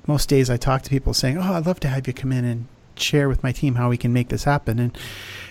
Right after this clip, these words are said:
I mean, what piece of advice would you give to a marketer who's thinking about, "Hey, I, I should be doing agile,"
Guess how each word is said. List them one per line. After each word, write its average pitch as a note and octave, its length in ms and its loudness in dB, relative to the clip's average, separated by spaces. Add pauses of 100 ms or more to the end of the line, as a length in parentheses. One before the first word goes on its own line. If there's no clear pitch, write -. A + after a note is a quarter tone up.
I - 40 4
mean, F3+ 160 6
what D#4+ 180 4
piece - 240 4
of C#4 80 4
advice D3+ 440 4
would C#3 120 0
you C3+ 60 -2
give C3 320 2
to - 160 6
a A#2 40 0
marketer G#2+ 680 -2
who's A#2+ 340 0
thinking C3 340 2
about, A#2 280 2
"Hey, D3 260 8
I, - 420 -4
I B2+ 80 0
should C3+ 340 2
be A#2+ 80 0
doing G#2+ 300 -2
agile," F#2+ 400 -6